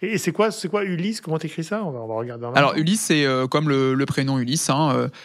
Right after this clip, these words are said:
Speaker 2: donc c'est, euh, U L Y deux S E point travel.
Speaker 1: Parce que c'est vrai que dans ce sujet-là, la recherche de, de voyage ou de
Speaker 2: Ouais, en fait, moi, ce que
Speaker 1: d'agence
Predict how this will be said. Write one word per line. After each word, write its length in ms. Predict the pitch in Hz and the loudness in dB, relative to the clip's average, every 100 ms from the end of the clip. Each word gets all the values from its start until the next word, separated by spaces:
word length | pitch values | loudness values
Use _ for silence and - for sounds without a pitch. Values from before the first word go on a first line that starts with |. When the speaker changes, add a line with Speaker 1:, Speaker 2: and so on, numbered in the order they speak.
| - _ | -20 _
Speaker 2:
donc 100 | 123 | -6
c'est, 360 | - 123 123 123 | 0 2 2 2
euh, 380 | 127 127 127 - | 2 2 2 0
U 240 | 160 156 156 | -2 -2 2
L 200 | 147 139 | 0 2
Y 440 | 143 139 143 139 135 | 2 2 2 0 -2
deux 200 | 131 131 | 0 0
S 180 | 120 - | -2 0
E 120 | 151 143 | 2 2
point 300 | 143 147 135 | 0 -2 0
travel. 380 | - 117 143 240 _ _ _ | -2 0 0 -2 _ _ _
Speaker 1:
Parce 120 | _ | _
que 100 | 117 | -14
c'est 140 | - | -6
vrai 160 | 123 170 | -4 -2
que 40 | |
dans 100 | 131 | -4
ce 140 | 123 127 | -8 -8
sujet-là, 560 | - 123 120 120 131 165 | -8 -6 -2 0 0 0
la 100 | 113 | -2
recherche 400 | 117 - 139 117 | -6 -8 -10 -10
de, 400 | 110 110 104 104 | -14 -14 -18 -20
de 60 | 104 | -16
voyage 400 | 113 120 131 120 | -14 -12 -14 -18
ou 60 | 107 | -20
de 260 | 104 104 _ _ _ _ _ _ | -20 -20 _ _ _ _ _ _
Speaker 2:
Ouais, 80 | 147 | 0
en 80 | 147 | 2
fait, 100 | 208 | 2
moi, 160 | 202 202 | 2 2
ce 60 | |
que 40 | |
Speaker 1:
d'agence 60 | - | 2